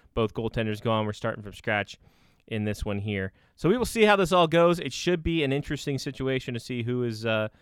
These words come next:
who is up and at them once again, uh, for this season. Again,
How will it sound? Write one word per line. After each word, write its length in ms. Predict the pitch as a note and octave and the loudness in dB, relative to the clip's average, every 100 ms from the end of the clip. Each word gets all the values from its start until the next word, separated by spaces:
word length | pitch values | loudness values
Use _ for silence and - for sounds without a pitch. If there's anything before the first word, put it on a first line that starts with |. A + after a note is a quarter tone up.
| _ _ | _ _
who 140 | - C3 | 0 2
is 100 | A#2 - | 2 0
up 200 | C3+ C3 | -2 -2
and 180 | C3 - | -4 -4
at 180 | A#2+ | -4
them 220 | B2+ A#2 A#2 | -2 -2 -4
once 340 | A#2+ A#2 A#2+ A#2+ | -4 -4 -4 -4
again, 400 | A2+ A2 G#2+ A2 _ _ _ | -2 0 -2 -6 _ _ _
uh, 280 | - A2 G#2+ - | -6 -4 -6 -10
for 300 | - A#2+ A2 | -6 -2 -2
this 200 | G#2+ G#2 | -2 -6
season. 540 | - C3+ C3 A#2+ A#2 - _ _ - | -6 -4 -2 -2 -4 -6 _ _ -8
Again, 400 | A2+ A#2 A2 | -2 0 0